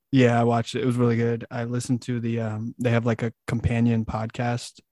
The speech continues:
uh, with, like, the, they had, like, the guy playing Magic. Um,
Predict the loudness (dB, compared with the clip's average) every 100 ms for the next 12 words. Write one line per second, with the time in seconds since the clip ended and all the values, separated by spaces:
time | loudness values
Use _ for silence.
0 | _ _ -2 0 2 0 -2 -6 -4 -6
1 | -4 -6 -10 _ -16 -16 -8 4 6 6
2 | 4 0 -2 -6 -2 0 0 0 0 0
3 | 0 -2 -2 -2 -4 -10 _ _ _ _
4 | -2 2 2 2 0 -4